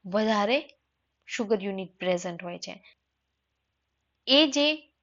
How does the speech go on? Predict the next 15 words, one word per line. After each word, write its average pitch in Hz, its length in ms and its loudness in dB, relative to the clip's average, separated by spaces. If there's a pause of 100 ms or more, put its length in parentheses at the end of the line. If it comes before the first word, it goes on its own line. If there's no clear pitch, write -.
મોનોસેકેરાઇડ 262 920 -2
અથવા 220 220 -6
સુગર 190 360 -6
યુનિટ 185 340 -10
છે 214 400 -8
અથવા 220 240 -6
તો 208 120 -10
એના 190 180 -8
ડેરિવેટિવ 208 640 -2
છે 233 240 -8
એના 262 340 -4
રિપીટિંગ 269 520 -4
યુનિટ 202 340 -6
પ્રેઝન્ટ 180 420 -6
હશે - 320 -16